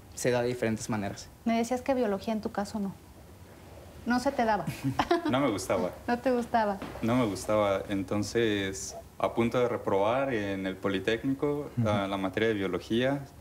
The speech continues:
Speaker 3: yo nunca, bueno, hasta el momento nunca he reprobado una materia.
Speaker 2: Ujú.
Speaker 3: Me ha ido muy bien en eso. Ah, me dije a mí mismo, "Brandon, tienes que encontrar la manera en la que vas a entender la biología.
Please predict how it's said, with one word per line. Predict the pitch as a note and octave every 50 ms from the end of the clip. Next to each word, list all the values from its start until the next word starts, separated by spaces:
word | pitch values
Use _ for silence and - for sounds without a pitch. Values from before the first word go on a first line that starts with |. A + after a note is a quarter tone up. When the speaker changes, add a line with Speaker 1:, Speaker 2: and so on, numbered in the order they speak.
| - - A2
Speaker 3:
yo | G#2+ G#2+ G#2+
nunca, | G#2+ G#2+ G2+ - A2 G#2+ G#2 G2+ G2 G2 F#2+ F#2+ F#2+ G2 G2 - A#2 - - - - - A2 G#2
bueno, | A2 A2+ A#2+ A2
hasta | - G#2+
el | G2+
momento | G2 G2+ C3 A2 B2
nunca | A#2+ A2+ G#2+ A#2
he | A2
reprobado | - - - F#2+ F#2+ G2+ G#2+ G#2+
una | G2+ G2+ G2
materia. | F2+ F2+ - F#2+ G#2 A#2 C3 C#3
Speaker 2:
Ujú. | D3 A3+ G#3 G3+ A3+ A#3 C#4+ -
Speaker 3:
Me | A#2 A2 G#2
ha | G2+
ido | A2 A2 A2 G#2+
muy | G#2+ G#2+ G2+
bien | G#2 G2+ F#2+
en | F#2+ F#2+
eso. | G2+ G#2 - - C#3+ - - - - - - - - - - - - - - - -
Ah, | B2+ B2 A#2+ A#2 A2+ A2+ A2+ A2 G#2+
me | G#2+ G#2+ G#2+ A2
dije | A2 - - A#2
a |
mí | A2+ A2+
mismo, | G#2+ A2 G#2+ - A#2 G#2 G#2 G2+ G2 F#2+ F#2+ - -
"Brandon, | A#2 A2 A2+ A#2+ B2+ B2+ A#2 G#2+ G2
tienes | A#2 A2+ A#2+ A#2+ -
que | - C3+ B2
encontrar | A#2+ - B2 A2 A#2 A#2+ A#2+
la | A#2+
manera | A2+ G2+ G2 G2+ G#2 A2 A2 A#2+ B2+ C3 C3+ - -
en | A2 G2+ G2 G2
la | G2 G2 F#2+ -
que | - - G#2 G2 F#2+
vas | F#2 A2 A#2 A#2 -
a | B2
entender | A2+ G#2 - G2+ F#2 G2+ G#2
la | G#2 G2
biología. | F#2+ F#2+ F#2 F#2 - - A2 G#2+ G2 F#2+